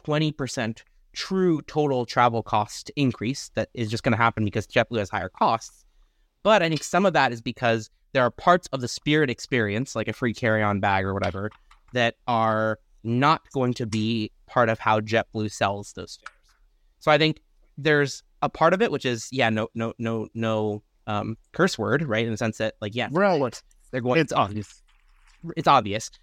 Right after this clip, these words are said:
Speaker 1: And then there's a part of it, which is the math of what JetBlue needs to charge for base fares is gonna be higher because they don't have as strong of an ancillary revenue generation component.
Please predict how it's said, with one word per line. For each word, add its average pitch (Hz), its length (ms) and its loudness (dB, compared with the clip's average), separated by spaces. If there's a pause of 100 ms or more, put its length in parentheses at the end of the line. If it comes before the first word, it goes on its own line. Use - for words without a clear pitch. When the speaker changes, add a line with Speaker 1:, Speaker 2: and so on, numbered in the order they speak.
(140)
Speaker 1:
And 190 80 0
then 185 60 4
there's 170 140 4
a 156 60 -4
part 220 220 4
of 170 60 2
it, 135 80 2
which 139 140 -6
is 131 240 -4 (1300)
the 156 100 -2
math 151 540 2
of 127 420 -2
what 139 280 -2 (100)
JetBlue 135 500 -2
needs 160 160 0
to - 60 -14
charge 117 280 0
for - 160 -6
base 113 260 -4
fares 147 320 2
is 107 40 -10
gonna 117 160 -2
be 107 180 -4
higher 165 260 2
because 113 320 -2
they 120 100 -2
don't 117 240 -4
have 113 380 -4 (300)
as 117 140 -2
strong 120 420 0
of 107 100 0
an 107 100 0
ancillary 110 640 0
revenue 101 380 0
generation 90 580 -10 (280)
component. - 280 -20